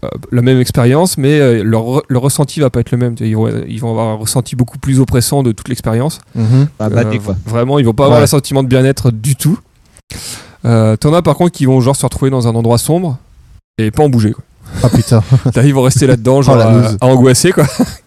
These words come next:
Speaker 3: Bah, du coup, c'est, euh, un peu comme, euh, l'enfer des, l'enfer des musulmans, là. Là où ils restent dans le,
Speaker 1: Ouais,
Speaker 3: là,
Speaker 1: c'est
Speaker 3: ils
Speaker 1: ça.
Speaker 3: restent dans leur
Speaker 2: Ouais.
Speaker 1: Ils
Speaker 3: tombe.
Speaker 1: restent dans leur tombe, ouais, c'est ça. Et t'en as, par contre, qui vont se retrouver dans un environnement vraiment, euh, hostile, euh,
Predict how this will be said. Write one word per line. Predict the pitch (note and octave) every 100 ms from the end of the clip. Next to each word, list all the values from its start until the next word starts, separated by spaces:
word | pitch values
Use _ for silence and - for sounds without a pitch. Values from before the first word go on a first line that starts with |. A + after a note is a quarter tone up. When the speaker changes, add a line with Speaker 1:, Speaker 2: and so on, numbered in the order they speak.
| _ -
Speaker 3:
Bah, | C3+
du | C3+ C3+
coup, | A3+
c'est, | - C3
euh, | A2+ A2
un | G#2 B2+
peu | D#3
comme, | D#3+ C3+ A#2
euh, | A2 G#2 G2+
l'enfer | A2+ B2 D3+ D3
des, | B2+ A2 G#2 G2+
l'enfer | G2+ B2 C#3
des | B2 A#2
musulmans, | A2+ B2+ G3+ D4
là. | A#2 F#2 - _ -
Là | A#2
où |
ils | A#2
restent | A2 B2
dans | A#2
le, | G#2+ G2+ G2 F#2+ F#2+ F2+
Speaker 1:
Ouais, | A#2+
Speaker 3:
là, |
Speaker 1:
c'est | A#2
Speaker 3:
ils | A#2
Speaker 1:
ça. |
Speaker 3:
restent | A2+ G#2+
dans |
leur | A2 A2+
Speaker 2:
Ouais. | A2
Speaker 1:
Ils | C3
Speaker 3:
tombe. | A#3+
Speaker 1:
restent | -
dans | C3
leur | B2+
tombe, | - A#2+ A2
ouais, | G#2+
c'est | G#2+
ça. | - A2+ - _ _ - - - - -
Et | C#3+
t'en | - C3
as, | D3
par | F#3 C3+
contre, | - F3
qui | -
vont | B2+
se | B2
retrouver | A2+ - C#3
dans | D3 A2
un | A2
environnement | A2 G#2+ G#2+ A2+ C#3
vraiment, | G#2+ G#2+ A#2 A2+
euh, | G2+
hostile, | G#2+ - - A#2+ A#2
euh, | G2+